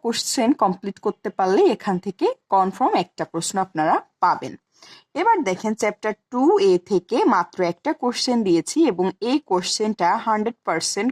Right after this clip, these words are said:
খ বিভাগের জন্য আসবেই। এই কোশ্চেনটা আছে বইয়ের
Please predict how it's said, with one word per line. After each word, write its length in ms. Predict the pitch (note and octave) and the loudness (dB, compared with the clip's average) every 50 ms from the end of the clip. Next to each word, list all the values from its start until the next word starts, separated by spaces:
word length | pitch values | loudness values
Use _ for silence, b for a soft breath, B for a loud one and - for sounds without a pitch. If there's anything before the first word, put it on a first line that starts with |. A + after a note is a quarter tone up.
| - - - | -4 -6 -2
খ 20 | - F#3 F3+ F3 E3+ | 0 2 2 2 2
বিভাগের 400 | F3+ E3+ F3 F3 E3+ F3+ F3+ F3 F3 - | 2 2 2 0 0 0 -2 -2 -2 -2
জন্য 240 | G3 G#3 G#3+ F3 D#3 D#3+ G#3+ - B B B B B B B | -2 0 0 2 2 2 0 0 B B B B B B B
আসবেই। 540 | - F3+ F3 F3 F3+ F3 E3+ F3 G3+ G3 D#3+ - _ b b b b b - F3+ | -2 0 0 0 0 0 0 0 0 0 0 -2 _ b b b b b -4 -4
এই 60 | F3+ F3+ - | -4 -2 -2
কোশ্চেনটা 480 | G3+ G#3 - - - B3 A#3+ - C4+ B3+ B3 B3+ | -4 -4 -4 -4 -4 -2 -2 0 2 2 2 2
আছে 200 | B3+ - - F4+ G#4+ E4 G3+ | 0 -2 0 0 0 0 2
বইয়ের 320 | F#3 E3+ F3+ G3 D#4+ B4 | 2 2 2 2 2 0